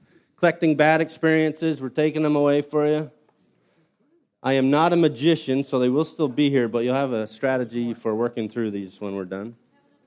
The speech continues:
Oh, good. No shortage, right? Right on. All right, good. We got a bunch here. Might have had to grab a bigger box.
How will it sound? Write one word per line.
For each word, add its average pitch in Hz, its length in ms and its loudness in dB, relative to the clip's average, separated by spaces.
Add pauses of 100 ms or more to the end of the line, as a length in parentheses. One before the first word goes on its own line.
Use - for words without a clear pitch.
(540)
Oh, 143 140 -2
good. 135 300 -8 (1600)
No 120 160 -6
shortage, 120 640 -6
right? 123 200 -6 (2500)
Right 117 180 -4
on. 123 340 -4 (220)
All 107 80 -8
right, 113 200 -6
good. 120 220 -4
We 107 80 -10
got 107 160 -8
a 101 40 -10
bunch 113 300 -8
here. 123 320 -2 (680)
Might 107 140 -4
have 104 100 -10
had 117 140 -4
to 95 40 -10
grab 104 260 -4
a 90 40 -8
bigger 92 280 -6
box. 101 580 -8